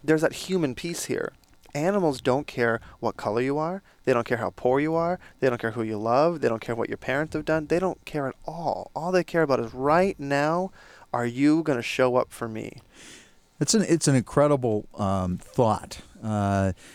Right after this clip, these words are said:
Speaker 2: to be able to be, be in that environment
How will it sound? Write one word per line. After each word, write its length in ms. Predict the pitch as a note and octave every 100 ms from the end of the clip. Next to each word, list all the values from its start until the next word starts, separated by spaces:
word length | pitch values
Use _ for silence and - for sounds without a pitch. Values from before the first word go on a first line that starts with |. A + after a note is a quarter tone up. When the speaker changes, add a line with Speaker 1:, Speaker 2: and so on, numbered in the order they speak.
| - -
Speaker 2:
to 200 | - A#2
be 240 | F#2 A2
able 180 | A#2 A2
to 280 | G#2 A2+ G2+
be, 280 | - G#2+ G#2+
be 200 | G#2+ B2
in 100 | A#2+
that 200 | A2 G#2+
environment 600 | G#2 F#2 G2+ G#2 G2+ F#2+